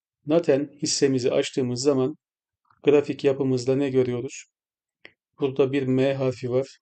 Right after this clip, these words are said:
Neyi temsil ediyor bilmiyorum. Neyse, burada bir küçük tepe, bir tepe daha, bir tepe daha ve bir tepe daha.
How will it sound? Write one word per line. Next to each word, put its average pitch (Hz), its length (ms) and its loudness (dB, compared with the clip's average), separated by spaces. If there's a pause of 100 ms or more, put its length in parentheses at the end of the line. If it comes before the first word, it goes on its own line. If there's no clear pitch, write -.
Neyi 143 220 0
temsil 131 340 0
ediyor 127 340 0
bilmiyorum. 117 400 -4 (960)
Neyse, 143 400 4
burada 151 360 2
bir 156 220 2 (160)
küçük - 300 -10
tepe, 147 520 2
bir 135 220 -8
tepe 135 320 0
daha, 135 300 0
bir 139 100 -8
tepe 131 300 -2
daha 131 220 -2
ve 139 140 -2
bir 135 40 -16
tepe 131 320 -4
daha. 127 200 -4